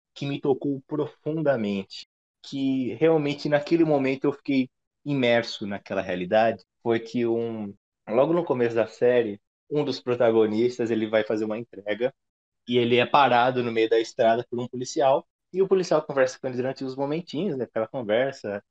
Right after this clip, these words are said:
besta, e começa a cair cinzas do céu. E o protagonista pergunta pro policial, fala, "Nossa, por que tá caindo cinzas?" E o, e o cara olha pra ele e fala, "Ah, é porque eles tão queimando os doentes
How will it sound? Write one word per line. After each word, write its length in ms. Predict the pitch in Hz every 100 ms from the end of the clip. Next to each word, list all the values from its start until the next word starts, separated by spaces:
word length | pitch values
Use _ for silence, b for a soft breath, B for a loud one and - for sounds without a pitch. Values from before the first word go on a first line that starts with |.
| _
besta, 560 | 120 143 175 - 196 190 _ _ -
e 240 | 143 156
começa 360 | - 151 151 165
a 20 |
cair 240 | 160 156 -
cinzas 840 | - - 170 185 120 92 - - - - - - _ _
do 80 | 123
céu. 380 | - - 117 107 - _ _ 110
E 180 | 113
o 260 | 123 127 127
protagonista 640 | 127 120 123 123 123 123
pergunta 340 | 127 135 131 131
pro 80 | 123
policial, 460 | 139 139 147 131
fala, 160 | 139 165
"Nossa, 400 | 196 247 - 110 - _ -
por 60 | 254
que 20 |
tá 100 | 139
caindo 240 | 135 123 123
cinzas?" 640 | - 123 104 92 95 - _ _ _
E 40 | 110
o, 800 | 107 107 107 107 107 104 110 107 _
e 80 | 113
o 60 | 104
cara 320 | - 104 107
olha 180 | 104 -
pra 100 | 104
ele 100 | 107
e 40 |
fala, 400 | - 98 95 87 _ _ 135
"Ah, 300 | 131 127 123
é 120 | 113
porque 260 | 113 110 117
eles 160 | 110
tão 180 | - 117
queimando 540 | - 117 117 107 110 110
os 100 | 107
doentes 580 | 113 98 95 - 98